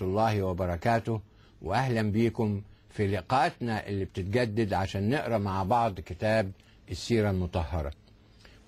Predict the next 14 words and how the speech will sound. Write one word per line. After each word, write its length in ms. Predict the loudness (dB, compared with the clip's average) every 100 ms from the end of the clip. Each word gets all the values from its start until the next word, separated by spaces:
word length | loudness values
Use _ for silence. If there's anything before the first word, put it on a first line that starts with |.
| -4
والجزء 340 | 2 2 4
اللي 160 | 4 4
بنقراه 340 | 2 4 2
دلوقتي 520 | 2 2 0 0 -2
من 120 | 0 0
الكتاب 460 | -2 0 0 0
هو 180 | 0 0
الجزء 380 | 0 2 0 -2 -2
اللي 180 | -2
بيتكلم 680 | 0 -2 0 2 4 4 2
عن 220 | 0 -4 -2 0
أوجه 360 | 0 0 0
الخلاف 500 | 0 -2 0 0 -2
الرئيسية 680 | -4 -2 -2 0 2 2